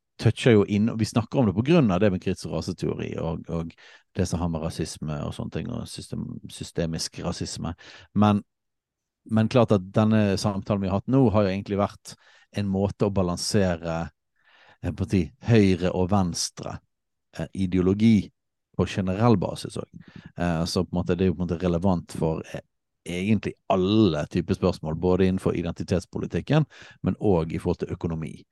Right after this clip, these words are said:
eh, i forhold til hvordan skal en kristen tenke. Så det er jo helt,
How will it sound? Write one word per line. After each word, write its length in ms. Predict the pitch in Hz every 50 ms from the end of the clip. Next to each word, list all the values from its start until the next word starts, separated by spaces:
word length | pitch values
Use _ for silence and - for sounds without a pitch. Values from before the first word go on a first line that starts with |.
| _ - - - _ _ - -
eh, 280 | 87 85 85 80 78 73 - 82
i 40 |
forhold 260 | - - 85 85 82 -
til 100 | 78 71
hvordan 420 | - - - 95 87 - 80 78
skal 200 | - - - 82
en 60 | 82 85
kristen 280 | - - - - - -
tenke. 340 | - - - - - -
Så 100 | - 123
det 140 | 110 127 123 107
er 220 | 101 104 117 113
jo 140 | 98 98 95
helt, 160 | 110 101